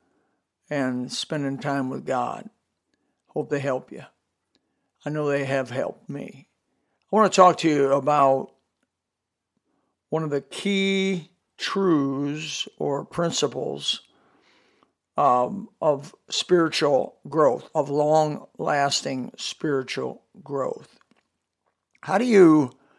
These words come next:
grow spiritually and maintain it? You know, I've met a lot of Christians that come and go.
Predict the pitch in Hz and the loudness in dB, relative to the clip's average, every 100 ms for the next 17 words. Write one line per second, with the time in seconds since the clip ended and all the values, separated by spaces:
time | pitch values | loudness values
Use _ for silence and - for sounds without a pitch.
0 | _ _ _ _ 151 170 170 165 160 143 | _ _ _ _ 4 8 10 8 4 0
1 | - - 175 170 151 143 - 143 127 131 | -4 0 4 6 4 2 -2 -2 -2 -2
2 | 139 - _ _ _ _ _ _ _ _ | -6 -14 _ _ _ _ _ _ _ _
3 | 160 143 147 151 143 143 151 165 151 131 | -4 -2 0 0 -2 -4 -4 -2 -2 -2
4 | - - _ _ _ _ _ _ _ _ | -8 -14 _ _ _ _ _ _ _ _
5 | - 165 156 165 170 165 147 143 143 - | -2 4 6 6 6 4 6 4 4 2
6 | 175 - 156 135 - - 160 143 143 143 | 2 2 -2 -4 -4 0 0 0 2 2
7 | 127 - - | 2 0 -8